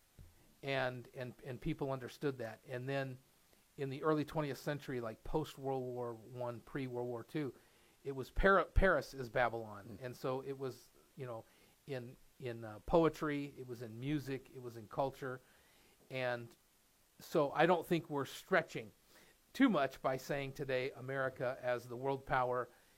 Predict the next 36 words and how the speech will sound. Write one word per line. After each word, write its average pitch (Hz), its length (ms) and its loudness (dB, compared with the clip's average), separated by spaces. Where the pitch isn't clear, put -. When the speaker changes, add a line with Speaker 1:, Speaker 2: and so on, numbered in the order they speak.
Speaker 1:
you 131 100 -6
know, 117 300 -6
that 127 120 0
our, 127 200 4
that 131 140 0
our 123 120 4
culture 139 420 -2
is 120 100 -10
pervasive 123 720 -4
everywhere, 120 500 0
not 123 200 2
always 120 320 0
good, 117 380 -2
that 123 300 0
metaphorically 135 720 -4
we, 127 240 -6
you 127 60 -10
know, 117 180 -10
America 123 420 -2
is, 123 400 -8
is 127 200 -4
Babylon. 127 560 2
And 131 200 -4
all 151 200 10
the 135 80 2
headlines, 127 760 -2
even 147 240 -6
though 131 140 -2
they're 131 100 -2
talking 131 300 0
about 117 280 -2
war 143 540 6
and 113 160 -8
artificial 143 440 4
intelligence 139 720 -2
and 113 100 -16